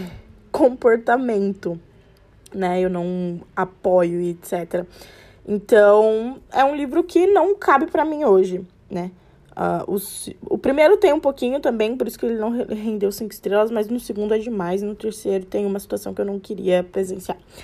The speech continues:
Enfim, <laughs> mas, é, o que eu quero dizer, esse, é, episódio, ele já tá previsto há meses,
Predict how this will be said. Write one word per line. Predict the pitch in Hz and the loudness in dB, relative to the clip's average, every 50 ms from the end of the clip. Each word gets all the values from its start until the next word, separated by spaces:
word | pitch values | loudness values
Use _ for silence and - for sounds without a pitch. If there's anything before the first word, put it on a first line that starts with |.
| - - - - - - | -20 -20 -20 -20 -14 -6
Enfim, | - 277 339 415 427 - - 247 233 202 247 285 285 247 254 233 - - | 0 2 2 2 2 0 -4 -2 0 0 0 -2 -4 -6 -6 -10 -12 -14
<laughs> | - - - - - - - | -18 -20 -20 -20 -20 -16 -6
mas, | - 240 262 302 427 415 269 202 202 196 - - - - _ - | 0 2 2 4 4 4 4 2 2 -2 -4 -14 -18 -10 _ 2
é, | - 220 208 - | 4 4 4 4
o | - | 2
que | 240 - | 0 0
eu | 311 | 0
quero | 311 - 320 294 330 311 | 2 4 4 4 4 2
dizer, | 269 330 320 226 180 151 - - _ - | 0 0 0 0 -2 -4 -6 -10 _ 4
esse, | - 254 349 440 440 - 359 - - - _ - | 4 6 6 4 4 2 0 0 -2 -8 _ -2
é, | - 196 185 180 180 | 0 0 2 2 0
episódio, | 180 180 196 190 226 226 226 214 220 | -2 -4 -4 2 4 4 4 2 0
ele | 226 | -4
já | 214 247 226 | -4 -4 -4
tá | - - - 220 254 | -4 -2 -2 -2 -2
previsto | 254 - 320 285 220 226 233 233 - | -2 -2 -4 -2 -2 -4 -6 -4 -6
há | 262 | -6
meses, | 240 240 220 202 202 202 190 185 170 175 170 - | -4 -2 0 2 2 2 2 2 0 -4 -10 -12